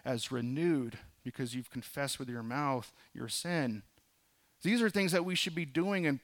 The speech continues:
putting into our lives on a regular basis, myself included. And that's gonna help us to consecrate ourselves and be ready to be in his presence so we can worship him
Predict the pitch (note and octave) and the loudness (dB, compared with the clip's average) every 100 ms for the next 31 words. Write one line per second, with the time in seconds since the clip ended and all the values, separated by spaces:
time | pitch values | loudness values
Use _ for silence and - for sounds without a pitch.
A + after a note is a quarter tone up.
0 | - G3+ G3 F3 E3 C#3+ D3+ D#3 C#3+ B2+ | -2 0 2 2 2 2 4 2 2 0
1 | A#2+ C3 F3+ E3 D#3 C3+ C3 E3+ E3 C#3 | -2 -4 -6 -2 0 0 0 0 0 -2
2 | - C#3 A#2+ - F3 C#3+ B2 - F#3+ D3 | -4 -4 -4 -2 -2 -2 -6 -4 -2 -2
3 | A2+ - _ _ _ _ _ _ _ _ | -4 -10 _ _ _ _ _ _ _ _
4 | _ _ _ _ _ _ _ _ _ _ | _ _ _ _ _ _ _ _ _ _
5 | - C#3+ C#3 - D#3+ C3+ D#3+ D#3+ D#3 C3+ | -8 -2 0 0 -2 0 0 2 0 0
6 | - C3 - D3 C#3+ D3 - C#3+ B2+ - | -2 -4 0 0 0 -4 -2 0 0 0
7 | C#3 C3+ B2+ A2+ B2+ A#2 A#2+ D3 D3+ C#3+ | -2 -2 -2 -2 -4 -4 -2 0 2 2
8 | B2 - - B2+ C3+ B2 A2+ - D#3+ D3+ | 0 -6 -8 -2 -2 -2 -4 -6 -2 0
9 | C3+ A#2+ - B2 B2+ - A2 A#2 B2 - | 0 -2 -4 -4 -6 -6 -6 -4 -4 -4
10 | B2 - - C3 A#2 | -6 -6 -6 -4 -4